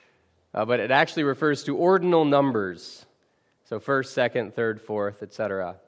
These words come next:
You've got Easter Sunday, and then the second, third, fourth Sundays of Easter. Um, and then you've got the feast day of Epiphany and the first, second, third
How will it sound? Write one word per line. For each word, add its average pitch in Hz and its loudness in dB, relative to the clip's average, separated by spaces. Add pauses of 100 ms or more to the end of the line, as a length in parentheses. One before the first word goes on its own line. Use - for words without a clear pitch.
(640)
You've 107 -14
got 123 4
Easter 139 -2
Sunday, 170 4
and 139 0
then 123 0
the 110 -4
second, 139 -2
third, 127 -2
fourth 123 -2
Sundays 110 -2
of 104 -10
Easter. 135 -6 (840)
Um, 95 -8
and 101 -8
then 113 -2
you've 104 -10
got 104 -2 (100)
the 110 -8
feast 190 -4
day 151 6
of 131 2
Epiphany 120 0 (440)
and 110 -6
the 110 -6
first, 131 -2
second, 120 -2
third 110 -2